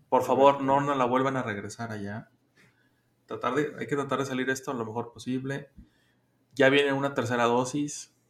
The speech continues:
Speaker 1: Entonces,
Speaker 2: Exacto.
Speaker 1: chequen eso.
Speaker 2: Ya, ah, ya le tocó hoy a mi mamá su tercera dosis. Estoy,
Speaker 1: Órale, qué chingón.
Speaker 2: estoy
Speaker 1: Máximo respeto por tu
Speaker 2: contento.
Speaker 1: jefa. Sí, güey, la
Speaker 2: Ah,
Speaker 1: neta, sí.
Speaker 2: gracias.
Speaker 1: Sí, a, a mis suegros ya los, a mis suegros y a mi mamá ya los registramos, o estamos
Speaker 2: Ya
Speaker 1: en
Speaker 2: los
Speaker 1: eso,
Speaker 2: registraron,
Speaker 1: ¿no?
Speaker 2: qué bueno.
Speaker 1: Ajá.
Speaker 2: Ya pronto. Y no
Speaker 1: Sí.
Speaker 2: dejen de,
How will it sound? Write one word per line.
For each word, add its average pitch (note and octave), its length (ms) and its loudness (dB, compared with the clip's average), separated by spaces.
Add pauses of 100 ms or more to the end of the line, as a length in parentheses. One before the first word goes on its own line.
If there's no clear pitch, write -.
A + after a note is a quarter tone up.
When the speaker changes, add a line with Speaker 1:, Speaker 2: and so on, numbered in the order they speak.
(560)
Speaker 1:
Entonces, A2+ 300 -8
Speaker 2:
Exacto. - 160 -12
Speaker 1:
chequen A#2+ 320 -4
eso. C#3+ 420 -4
Speaker 2:
Ya, - 220 -14
ah, A2+ 240 -6
ya C#3+ 160 6
le F3+ 100 0
tocó D#3 480 -4
hoy G3 220 8 (180)
a C#3+ 80 0
mi C#3 140 -2
mamá C3 380 0
su D3+ 180 -10
tercera A#2 340 -6
dosis. G2+ 360 -10
Estoy, A2 260 -4
Speaker 1:
Órale, E3 240 0
qué C#3 80 -8
chingón. C#3 400 -6 (260)
Speaker 2:
estoy B2 180 -4
Speaker 1:
Máximo C#3 220 0
respeto C3 300 0
por B2+ 80 -2
tu A2+ 60 -4
Speaker 2:
contento. A#2+ 240 -4
Speaker 1:
jefa. - 280 -12
Sí, D3+ 220 -6
güey, C3 120 -4
la A#2+ 120 -6
Speaker 2:
Ah, - 40 -8
Speaker 1:
neta, B2 140 -10
sí. B2+ 240 -10
Speaker 2:
gracias. G#2+ 560 -10 (220)
Speaker 1:
Sí, B2+ 340 -2
a, - 180 -2
a B2 40 -2
mis A#2+ 200 -4
suegros C3 300 0
ya C3 80 0
los, C3 240 -2
a B2+ 60 -8
mis A#2 100 -6
suegros C3 180 -6
y C3+ 40 -8
a - 20 -8
mi A#2+ 80 -8
mamá A#2+ 120 -8
ya B2+ 60 -8
los - 340 -14
registramos, A#2+ 760 -10
o A#2 80 -14
estamos A2+ 240 -6
Speaker 2:
Ya B2+ 80 4
Speaker 1:
en C#3 60 2
Speaker 2:
los C3 80 -2
Speaker 1:
eso, - 80 -6
Speaker 2:
registraron, A#2+ 360 -6
Speaker 1:
¿no? - 60 -10
Speaker 2:
qué B2+ 80 -8
bueno. A#2 280 -6
Speaker 1:
Ajá. B2 100 -10
Speaker 2:
Ya C#3 260 2
pronto. B2+ 480 -6
Y A2+ 220 -6
no A#2 200 -6
Speaker 1:
Sí. C#3 140 -2
Speaker 2:
dejen D3 280 0
de, G2 300 -4